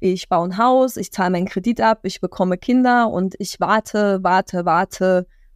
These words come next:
auf den richtigen Zeitpunkt. Und für uns heißt es, oder für Jana und mich hieß es einfach auch Planänderung. Und tatsächlich bin ich auch diejenige, die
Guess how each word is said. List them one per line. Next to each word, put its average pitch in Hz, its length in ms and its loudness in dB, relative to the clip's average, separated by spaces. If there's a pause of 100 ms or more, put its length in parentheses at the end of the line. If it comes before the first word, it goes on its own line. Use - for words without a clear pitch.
auf 185 260 0
den 175 380 0 (100)
richtigen 254 320 -2
Zeitpunkt. 190 720 -2 (460)
Und 190 680 -2 (120)
für 196 420 0
uns 277 640 -2 (500)
heißt 185 380 -2
es, 254 360 -2
oder 180 280 0 (100)
für 185 120 -2
Jana 190 280 2
und 180 120 -2
mich 233 260 -2 (240)
hieß 208 240 0
es 214 280 0
einfach 196 380 -2
auch - 240 -2
Planänderung. 185 960 0 (180)
Und 185 520 0 (880)
tatsächlich 247 460 -2
bin 214 120 0
ich 233 140 0
auch 214 120 -2
diejenige, 226 640 0
die 196 500 0